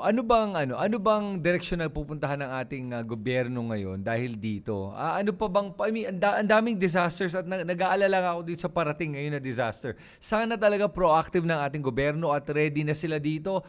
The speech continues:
at walang mangyaring malalang kalamidad. Kasi kung meron at kung marami pang mamatay, alam na nga nating parating to. At pag may namatay, ibig sabihin lang talaga,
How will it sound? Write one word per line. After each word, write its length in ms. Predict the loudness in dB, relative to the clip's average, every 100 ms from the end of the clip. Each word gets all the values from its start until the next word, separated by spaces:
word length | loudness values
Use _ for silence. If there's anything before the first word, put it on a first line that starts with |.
| -12 -4
at 160 | -2 2
walang 400 | 6 6 6 4
mangyaring 560 | 0 0 2 2 2
malalang 480 | 0 0 2 0 0
kalamidad. 560 | 0 2 4 4 2 2
Kasi 240 | 0 -4
kung 240 | -2 0 2
meron 560 | 2 4 2 2 -2 -8 -8 -6
at 160 | -2
kung 160 | 0 2
marami 400 | 2 4 4 4
pang 160 | 6
mamatay, 400 | 6 6 4 4
alam 240 | 4 2 2
na 160 | 2
nga 80 | 2
nating 320 | 0 0 -2
parating 480 | 0 0 0 -2 -4
to. 320 | 0 0 -2 -8 -20 -4
At 160 | -2
pag 160 | 0 2
may 160 | 2 4
namatay, 560 | 4 4 2 -2 -6 -16 _ _ _ -4
ibig 240 | -2 0
sabihin 400 | 2 2 2 0
lang 160 | 0 0
talaga, 480 | 0 0 0 -2